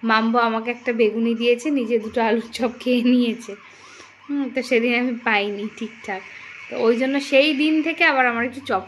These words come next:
খেতে ইচ্ছে করছে, ক্রেভিং, ক্রেভিং। যাই হোক, এখন অর্ককে বললাম,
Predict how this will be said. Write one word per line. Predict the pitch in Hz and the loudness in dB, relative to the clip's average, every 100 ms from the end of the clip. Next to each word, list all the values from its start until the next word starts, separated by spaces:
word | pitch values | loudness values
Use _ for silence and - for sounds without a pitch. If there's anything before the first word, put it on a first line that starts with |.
| - | -10
খেতে | 208 202 | -16 -14
ইচ্ছে | 185 - | -14 -12
করছে, | 196 - - 226 | -12 -14 -14 -14
ক্রেভিং, | 220 214 202 208 190 185 | -4 -4 -4 -6 -10 -8
ক্রেভিং। | 196 196 202 185 185 - - - - 220 | -8 -6 -10 -12 -16 -18 -16 -16 -12 -4
যাই | 226 233 269 | 0 2 2
হোক, | 294 | 0
এখন | 262 233 240 | -2 -4 -2
অর্ককে | 220 214 233 262 | -2 -4 -4 -4
বললাম, | 220 208 208 214 240 | -4 0 2 2 0